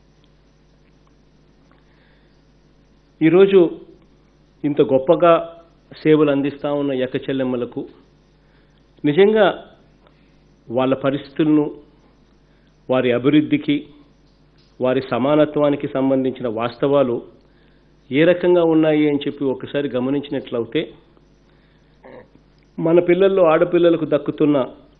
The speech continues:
ప్రాధాన్యం ఏమిటి అని చెప్పి ఒక్కసారి గమనించినట్లయితే, ఆంధ్ర రాష్ట్రంలో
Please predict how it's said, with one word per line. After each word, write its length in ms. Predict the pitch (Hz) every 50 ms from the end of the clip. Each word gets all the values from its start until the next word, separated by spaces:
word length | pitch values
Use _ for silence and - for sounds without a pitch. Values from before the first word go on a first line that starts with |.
| _ _ _ _ -
ప్రాధాన్యం 600 | - 123 123 131 147 156 170 175 175 175 170 165
ఏమిటి 300 | 160 156 156 156 - 156 151
అని 120 | 143 139 135 139
చెప్పి 220 | 135 - - 147
ఒక్కసారి 440 | 131 - - 135 - - 139 139 127
గమనించినట్లయితే, 920 | 113 123 127 135 135 139 135 - 139 127 127 - 120 120 120 - 131 117 107 110 - - - _ _ _ _ _ _ _ _ _ _ _ _ _ _ _ _ _ _ _ _ _ _ _ _ _ -
ఆంధ్ర 340 | 131 143 160 170 170 165 160
రాష్ట్రంలో 580 | 156 156 160 156 - - 170 156 156 147 147